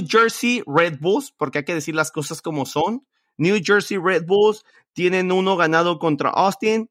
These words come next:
Vancouver, a los Pitufitos de San José, a los güeyes de Houston y contra Colorado.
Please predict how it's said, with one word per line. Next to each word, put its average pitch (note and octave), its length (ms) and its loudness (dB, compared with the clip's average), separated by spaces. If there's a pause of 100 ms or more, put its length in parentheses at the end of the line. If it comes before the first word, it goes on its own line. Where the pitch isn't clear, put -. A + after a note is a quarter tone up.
Vancouver, G3 800 0 (280)
a D3+ 200 4
los D3 180 0
Pitufitos E3 680 -2
de D#3 140 2
San D3+ 180 0
José, G#3 600 -2 (400)
a C#3+ 720 2 (120)
los D3+ 420 -2
güeyes E3+ 500 0
de D3 380 0
Houston A#3+ 680 0
y E3 160 -2
contra D3 300 -2
Colorado. D#3 680 0